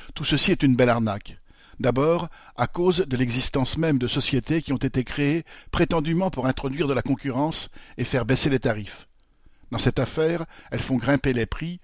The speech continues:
alors qu'elles ne font que vendre l'électricité produite par les centrales d'E D F. Ensuite, le partage des rôles entre le gouvernement et le Conseil d'État permet à un organisme qui n'est pas élu de prendre des décisions.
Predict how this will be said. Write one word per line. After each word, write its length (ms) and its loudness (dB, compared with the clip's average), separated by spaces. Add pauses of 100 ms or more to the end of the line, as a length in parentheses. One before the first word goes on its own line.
(260)
alors 240 -2
qu'elles 140 -2
ne 100 4
font 200 -2
que 120 -4
vendre 380 0
l'électricité 800 -2 (240)
produite 360 -2
par 140 0
les 100 2
centrales 600 -2
d'E 100 -6
D 320 -2
F. 260 -16 (840)
Ensuite, 400 -4 (340)
le 120 0
partage 400 2
des 100 4
rôles 400 -2
entre 220 -8
le 80 -4
gouvernement 640 2
et 60 -8
le 80 -4
Conseil 320 -4
d'État 400 0 (340)
permet 340 4
à 60 4
un 100 4
organisme 600 2
qui 160 -2
n'est 100 0
pas 180 0
élu 300 0 (240)
de 80 0
prendre 380 0
des 100 2
décisions. 580 -2